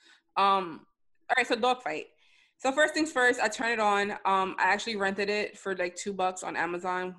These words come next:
Not that big of a deal. Rosie's like, "You could have just told me." It was all right. I needed it right away and stuff, and you had answered after I bought it. So, <laughs> um, whatever. So I rented it. At first, it's,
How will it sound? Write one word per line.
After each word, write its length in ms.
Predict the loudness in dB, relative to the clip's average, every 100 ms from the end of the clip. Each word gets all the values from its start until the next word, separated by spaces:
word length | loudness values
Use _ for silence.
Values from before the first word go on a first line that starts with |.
| -8
Not 220 | -8 -6
that 160 | -6
big 100 | -4
of 80 | -6
a 60 | -8
deal. 400 | -6 -6 -6 -6
Rosie's 260 | -6 -6
like, 80 | -6
"You 140 | -6 -6
could 120 | -6
have 140 | -6
just 240 | -8 -8 -8
told 200 | -8 -6
me." 160 | -6
It 100 | -4
was 100 | -4
all 100 | -2
right. 180 | 2 2 2
I 60 |
needed 240 | 2 2 2
it 140 | 4
right 160 | 2 2
away 340 | 2 0 0
and 340 | -2 -4 -6 -10 -18 -20 _ _
stuff, 360 | _ 0 0 0 -2
and 260 | 0 -2
you 60 | -2
had 140 | 0 2
answered 360 | 2 0 -2 -2 0
after 280 | -2 0 0
I 60 |
bought 240 | 0 0 0
it. 160 | -4 -8 _
So, 320 | -6 -2 -2
<laughs> 180 | -4 -2
um, 280 | -4 -4 -10 -2
whatever. 400 | 0 0 -6 -12 -20 -20 -20 _
So 140 | 2
I 80 | 4
rented 340 | 6 4 2
it. 180 | 0 2 2
At 140 | 0
first, 380 | 4 6 6 4
it's, 160 | -2